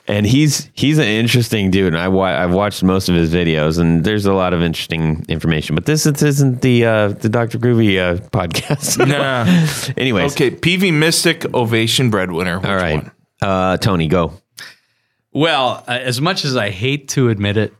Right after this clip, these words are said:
Speaker 3: I have actually owned at least one of these over the years.
Speaker 1: Why
Speaker 2: What
Speaker 1: at
Speaker 2: the
Speaker 1: least
Speaker 2: heck?
Speaker 1: one? What does that mean?
Speaker 2: <laughs>
Speaker 3: Well, I, I, I cannot divulge, but, uh,
Speaker 1: You still have one.
Speaker 3: no, I do not. <laughs>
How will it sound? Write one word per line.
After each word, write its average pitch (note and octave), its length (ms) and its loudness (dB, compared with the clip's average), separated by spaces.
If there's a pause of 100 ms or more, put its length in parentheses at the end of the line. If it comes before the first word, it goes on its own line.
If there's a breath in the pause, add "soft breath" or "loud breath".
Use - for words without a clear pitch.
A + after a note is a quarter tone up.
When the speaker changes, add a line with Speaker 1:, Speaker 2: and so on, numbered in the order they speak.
(800)
Speaker 3:
I C#3+ 140 -2
have C3+ 180 -4
actually B2 580 0 (140)
owned A#2+ 420 -2
at G#2 120 -6
least A#2+ 360 -2
one A2+ 280 -2
of G2 120 -4
these G2 340 -4
over G2+ 320 -6
the G2 120 -4
years. G2 240 0
Speaker 1:
Why A2 300 2
Speaker 2:
What - 160 0
Speaker 1:
at - 100 2
Speaker 2:
the D3 240 0
Speaker 1:
least A2 180 2
Speaker 2:
heck? C4+ 240 2
Speaker 1:
one? A#2 560 2
What G#2 140 2
does A2+ 160 2
that G2+ 220 0
mean? - 180 0
Speaker 2:
<laughs> - 800 -2 (100)
Speaker 3:
Well, D#3+ 360 2
I, D#3 680 -4
I, - 40 -4
I D#3 40 -2
cannot E3+ 460 -2
divulge, A2+ 760 0 (120)
but, G2 300 -4
uh, F#2+ 140 0
Speaker 1:
You B2 120 4
still A2+ 240 0
have C3+ 240 0
one. D#2 260 -2 (120)
Speaker 3:
no, G2+ 180 0
I G2+ 100 0
do G2+ 180 0
not. F3 420 -2 (140)
<laughs> - 80 -4